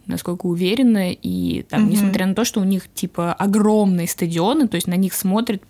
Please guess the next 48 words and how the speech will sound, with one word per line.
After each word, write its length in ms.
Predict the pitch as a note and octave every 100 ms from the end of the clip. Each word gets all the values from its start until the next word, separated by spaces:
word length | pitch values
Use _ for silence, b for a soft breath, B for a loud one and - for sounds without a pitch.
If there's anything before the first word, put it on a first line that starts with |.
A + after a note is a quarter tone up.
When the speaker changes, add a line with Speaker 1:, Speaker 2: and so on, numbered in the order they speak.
| _
Speaker 1:
просто 320 | F#3+ G3 -
какое-то 340 | F#3 F3+ F#3 - B B B -
огромное 500 | G#3 A3 G#3 F#3 F3
количество 460 | F3+ F#3+ - -
людей, 420 | F3 E3+ E3 C4+ B B B -
но 60 | G3+
они 140 | G3
настолько 500 | F#3+ - A3 C4+ G3+
круто 380 | - G#3 G3+ F3+
себя 400 | - F3 F3+ E3+
подают 520 | F3 E3 E3 A#3+ D4 G3
и 60 |
настолько 420 | F3+ - G#3+ G3
круто 380 | F3+ G#3 G#3+ F3+
себя 200 | - E3
держат, 400 | E3+ A#3 E4+ B3 -
и 60 |
даже 260 | G3 A3+ G3
когда 300 | F#3 F#3+ G3
что-то 320 | - G3+ F#3+
идет 240 | F3+ F#3+ F#3
не 80 | E3
так, 320 | - E4+ - B B B
они 220 | G3+ A3+
там 520 | A3+ G3 F#3+ F3 F3+
не 380 | F#3+ G3 F#3+ F3+ -
уходят 500 | G3 B3 D#4 D4+ B3+
со 140 | A3+
сцены 480 | - - A#3 A3 G3
или 140 | F#3
что-то 260 | E3+ F#3 -
такое, 320 | F3 - C4+
а 80 | -
они 160 | F#3 F#3+
все 140 | -
равно 260 | E3+ F#3+ B3
продолжают. 680 | G3+ F#3+ F#3 F3+ E3 E3 -
А, 180 | G3+ F3+
Рианна, 580 | G#3 C4 A#3 F#3 F3 F3
Рианна 480 | G3+ A#3 G#3 F3+
мне 180 | E3+ E3+
очень 300 | D#3+ - E3+
Speaker 2:
А, 40 | A#3+
Speaker 1:
нравится, 380 | A#3 G3+ G3
Speaker 2:
Ри-, 80 | F3
Speaker 1:
вот. 160 | F3+ F3+
Speaker 2:
<laughs> 300 | G#3+ G#3 G#3
Рианна. 520 | D4+ D#4+ C#4+ B3